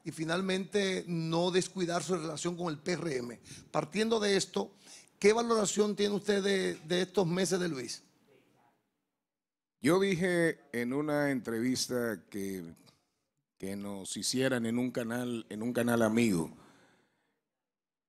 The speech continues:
Speaker 2: que como iban las cosas, el P R M era un gobierno de cuatro años.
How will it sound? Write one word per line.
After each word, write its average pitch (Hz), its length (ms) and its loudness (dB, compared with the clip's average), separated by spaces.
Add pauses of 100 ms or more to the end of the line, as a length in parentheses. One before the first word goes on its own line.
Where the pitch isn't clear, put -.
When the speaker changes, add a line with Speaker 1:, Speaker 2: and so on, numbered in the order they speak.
(120)
Speaker 2:
que 123 380 2
como 120 320 4
iban 160 320 4
las 87 180 0
cosas, 92 680 -4 (2500)
el 98 220 -4
P 127 180 4
R 131 320 6
M 110 160 2
era 110 140 2
un 110 100 -2
gobierno 98 480 2
de 87 120 -2
cuatro 85 420 -2
años. 113 600 -2